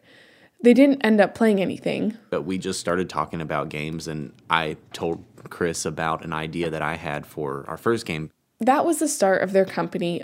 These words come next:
Speaker 1: Lonely Hero Games. And after diving deeper into the world of board games,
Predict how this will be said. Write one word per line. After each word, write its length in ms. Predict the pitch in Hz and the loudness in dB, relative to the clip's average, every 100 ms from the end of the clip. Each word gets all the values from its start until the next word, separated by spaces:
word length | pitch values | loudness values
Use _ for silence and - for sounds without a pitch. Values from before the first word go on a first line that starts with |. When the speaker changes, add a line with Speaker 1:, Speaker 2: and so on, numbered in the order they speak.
| - | -4
Speaker 1:
Lonely 460 | 196 202 220 226 | 0 2 4 4
Hero 340 | 240 196 180 170 | 4 2 2 0
Games. 560 | - - 82 - - - _ _ _ _ | -2 -6 -8 -8 -10 -12 _ _ _ _
And 120 | 247 | 6
after 280 | 247 262 269 | 6 6 4
diving 440 | 247 247 269 277 240 | 6 8 8 8 8
deeper 300 | 240 240 214 | 8 4 2
into 220 | 185 185 | 2 2
the 100 | 180 | 4
world 260 | 190 202 | 6 6
of 120 | 196 185 | 6 4
board 240 | 165 160 | 2 2
games, 420 | - 95 120 233 | -2 -4 -6 -8